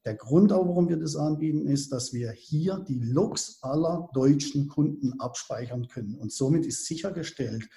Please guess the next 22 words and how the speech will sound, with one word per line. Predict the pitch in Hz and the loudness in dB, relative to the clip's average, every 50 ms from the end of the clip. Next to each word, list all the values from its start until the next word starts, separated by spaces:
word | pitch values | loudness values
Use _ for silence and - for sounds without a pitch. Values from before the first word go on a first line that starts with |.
| - _ _ | -20 _ _
dass | 135 120 | -6 -2
jetzt | - 131 120 - 143 | -2 -2 -2 2 2
nicht | 143 143 - - | 2 2 2 2
nur | 160 143 | 2 2
diese | 143 143 139 123 123 | 2 2 0 -2 -2
normalen | 120 131 131 123 120 120 120 117 - 123 135 143 165 175 165 165 | -2 0 0 0 0 2 2 2 2 2 0 2 2 2 2 2
Daten, | 160 156 156 165 165 175 180 185 180 180 - - _ | 0 0 0 -2 0 0 0 0 0 -2 -8 -14 _
sondern | - - - 151 170 180 196 196 180 - - - | -18 0 4 6 6 6 6 4 2 0 -2 -4
auch | - 135 160 165 165 | -6 -6 -4 -6 -6
die | - - - 143 127 | -10 -6 -4 -2 -2
Logs | 117 113 107 120 160 180 175 - - - - _ | -2 -2 0 0 0 0 -2 -6 -10 -10 -16 _
in | - 160 185 220 220 - | 2 4 6 6 6 6
Deutschland | 160 147 156 156 151 - - 170 151 143 | 6 4 4 4 0 -2 -2 -2 0 0
und | 127 120 - | -2 -4 -6
somit | - 120 127 139 139 135 | -6 -2 -2 -2 -2 0
in | 143 139 131 | -2 -2 -2
die, | 127 131 127 143 127 - - | -2 -2 -4 -4 -6 -6 -4
in | 131 135 | -2 -2
der | 131 127 123 120 | -2 -2 -4 -6
E | 127 120 | -8 -8
U | 120 117 | -8 -10
bleiben. | 113 - 107 - - 110 107 - - 101 - _ | -10 -10 -12 -14 -14 -14 -16 -16 -16 -18 -18 _